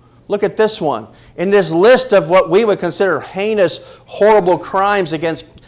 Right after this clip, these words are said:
our King and our God, look at this one that's in there. Disobedient to parents. You think your obedience to your parents matters? God puts it right up there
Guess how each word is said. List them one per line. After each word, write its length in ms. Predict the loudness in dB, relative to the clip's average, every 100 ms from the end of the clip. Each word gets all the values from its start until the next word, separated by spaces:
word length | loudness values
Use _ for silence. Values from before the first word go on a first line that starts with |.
| -20 _
our 160 | -2 -2
King 400 | -4 -4 -2 -2
and 100 | -2
our 140 | -2
God, 420 | 0 0 2 0 -2 -10
look 140 | -6 -4
at 120 | -2
this 180 | -2 -2
one 140 | -4
that's 180 | -4 -4
in 140 | -4
there. 160 | -4 -6
Disobedient 1120 | -8 0 0 2 0 0 0 0 0 -2 -4
to 100 | -8
parents. 500 | -6 -4 -2 -2 -6
You 60 | -10
think 240 | -10 -6
your 120 | -4
obedience 400 | -4 -2 -6 -6
to 60 | -8
your 80 | -10
parents 380 | -10 -10 -10 -8
matters? 360 | -8 -6 -8 -12 -20 _
God 240 | -2 0
puts 180 | -4 -4
it 100 | -4
right 320 | 0 0 2
up 220 | 0 -2 -4
there 360 | -2 -2 -4